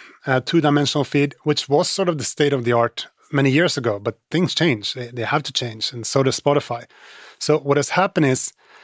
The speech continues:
one way to think about it is, if you think about it from the point of, of, of the algorithm, as they call it, even though it's not an algorithm, it's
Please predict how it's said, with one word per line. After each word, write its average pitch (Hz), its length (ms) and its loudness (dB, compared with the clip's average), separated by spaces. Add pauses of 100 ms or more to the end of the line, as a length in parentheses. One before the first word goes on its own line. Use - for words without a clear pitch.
(380)
one 165 160 4
way 214 80 4
to 185 100 0
think 180 160 2
about 147 200 4
it 135 60 4
is, - 200 -4
if 147 140 -6
you 147 40 -2
think 185 200 -2
about 165 180 2
it 147 60 4
from 135 180 0
the 131 80 0
point 156 480 0
of, 120 260 0 (580)
of, 123 220 -2 (280)
of 127 320 -2 (340)
the 135 140 0
algorithm, 135 840 2
as 117 120 -4
they 120 100 -8
call 113 260 -4
it, 117 140 -8
even 120 140 -4
though 117 60 -2
it's 110 120 -6
not 113 180 -4
an 110 140 -6
algorithm, 110 420 -10
it's - 160 -18